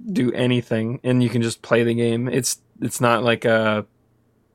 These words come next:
I guess it, it's one of those things where you can say it's predatory because it, they pro-, they provide it for people to do.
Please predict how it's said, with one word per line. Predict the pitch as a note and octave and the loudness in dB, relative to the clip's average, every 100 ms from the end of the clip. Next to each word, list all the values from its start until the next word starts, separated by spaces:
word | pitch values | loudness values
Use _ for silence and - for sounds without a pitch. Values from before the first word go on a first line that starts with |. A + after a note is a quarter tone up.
| _ _ _ _ _ _ | _ _ _ _ _ _
I | D#3 | 2
guess | A3+ B3+ | 2 2
it, | G#3+ E3 | 0 0
it's | F3 | 0
one | G3 | 0
of | |
those | G#3+ | 0
things | E3 D#3 | 0 0
where | |
you | D3+ | 0
can | C#3 | 0
say | D3 | 0
it's | C3+ | 0
predatory | - A#2 A#2 B2+ C#3 - - | 0 -2 0 -4 -4 -8 -8
because | A#2+ B3+ G#3 | -6 -4 -4
it, | B2 - | -4 -4
they | A#2+ A#2 | -2 0
pro-, | A2 - A#2 | 0 0 0
they | A#2+ A2+ | 2 2
provide | A2 A2+ A#2 B2 | 0 -2 0 0
it | - - | -4 -4
for | C3+ | -4
people | B2 C3 B2 | -4 -6 -6
to | A2 | -6
do. | A2 A#2+ | -2 -2